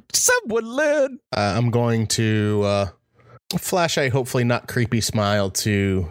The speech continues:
Speaker 2: uh, Atiana.
Speaker 1: Okay.
Speaker 2: Um, and be like, "Hey, wanna go a tour of this place?"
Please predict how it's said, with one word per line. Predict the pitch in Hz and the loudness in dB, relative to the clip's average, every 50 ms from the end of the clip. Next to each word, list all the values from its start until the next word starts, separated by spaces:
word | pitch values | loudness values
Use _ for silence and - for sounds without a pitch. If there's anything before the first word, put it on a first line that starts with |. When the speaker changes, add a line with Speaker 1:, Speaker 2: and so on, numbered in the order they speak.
| - - | -6 -4
Speaker 2:
uh, | 104 98 95 95 92 - | -2 0 0 0 0 -2
Atiana. | - 101 - - 110 107 110 123 127 123 - - _ - - - | -2 -4 -2 -2 -2 0 0 0 -2 -4 -6 -12 _ -18 -8 -4
Speaker 1:
Okay. | - 98 101 | -2 0 0
Speaker 2:
Um, | 101 95 92 87 87 82 - _ _ _ _ _ - - - _ _ _ _ _ _ _ _ _ _ _ _ _ _ _ _ _ _ | 2 0 0 -2 -2 -4 -6 _ _ _ _ _ -20 -20 -20 _ _ _ _ _ _ _ _ _ _ _ _ _ _ _ _ _ _
and | - 104 104 101 98 98 95 92 95 98 95 - | -2 0 0 2 2 0 0 0 0 -2 -4 -4
be | - 117 | -2 -2
like, | 101 98 - - | -2 -2 0 0
"Hey, | 208 294 - - - - _ _ _ _ _ _ _ _ _ _ _ _ | 0 0 0 -2 -6 -14 _ _ _ _ _ _ _ _ _ _ _ _
wanna | - 98 | -6 -2
go | 98 107 107 | 0 0 0
a | 104 | 0
tour | - 139 139 156 | 0 0 0 0
of | 165 | 0
this | 185 - | -4 -2
place?" | - 226 247 302 - - - | 0 0 0 0 0 -2 -6